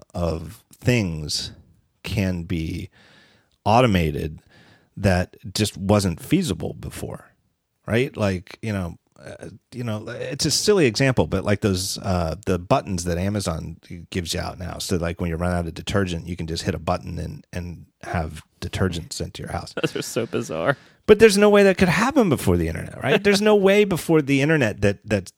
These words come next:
Speaker 1: that you could just easily set up a thing that would do the payroll and H R for your company. Like, it just wasn't feasible. How, how would you interact with them? You need the internet and a website. You need some way of interacting with them, you know.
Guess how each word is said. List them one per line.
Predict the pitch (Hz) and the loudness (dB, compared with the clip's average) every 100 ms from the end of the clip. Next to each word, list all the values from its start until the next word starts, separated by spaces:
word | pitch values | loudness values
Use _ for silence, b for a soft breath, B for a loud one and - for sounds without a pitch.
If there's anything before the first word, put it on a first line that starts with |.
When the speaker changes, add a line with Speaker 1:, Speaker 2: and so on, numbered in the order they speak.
| _ - - 160 160 160 175 160 | _ -18 -18 -20 _ _ _ -4
Speaker 1:
that | 107 101 | -4 -2
you | 107 120 | -4 -2
could | 117 98 | -2 -2
just | 104 101 - | -2 -2 -2
easily | 117 120 117 107 | -2 0 2 0
set | - 107 | 2 2
up | 101 - | 2 -2
a | |
thing | - 123 117 95 90 - | 2 4 4 2 -2 -2
that | 92 90 | -4 -2
would | 85 | -4
do | 98 92 | 0 0
the | 87 | 0
payroll | - 95 98 90 82 | 0 2 4 2 0
and | 85 | -2
H | 85 - | -2 2
R | 123 | 2
for | - 78 | 0 -6
your | - | -6
company. | - 82 - 87 - _ | -12 -12 -12 -14 -16 _
Like, | 87 95 | -6 -2
it | 110 | -2
just | 120 110 110 | -2 -4 2
wasn't | 127 127 101 | 2 2 -2
feasible. | - 208 92 120 | -2 -2 -2 -4
How, | 123 151 127 - | 0 0 0 -2
how | 139 | 2
would | 147 131 | 4 4
you | 131 | 2
interact | 135 147 196 - | 2 0 -2 -4
with | - | -6
them? | - - - _ | -6 -16 -20 _
You | 117 | 0
need | 139 139 127 - - | 4 4 2 -10 -2
the | 120 | 0
internet | 151 117 90 65 | 0 0 -2 -4
and | 87 | -2
a | |
website. | 123 202 - 80 71 | 0 0 0 -4 -4
You | 98 | 0
need | 120 | 0
some | - 139 202 | 2 0 0
way | 90 78 | 0 -2
of | 76 | -4
interacting | 71 64 - - | -10 -10 -10 -10
with | 90 - | -12 -8
them, | 110 151 - _ | -8 -8 -12 _
you | - | -6
know. | 87 - | -6 -6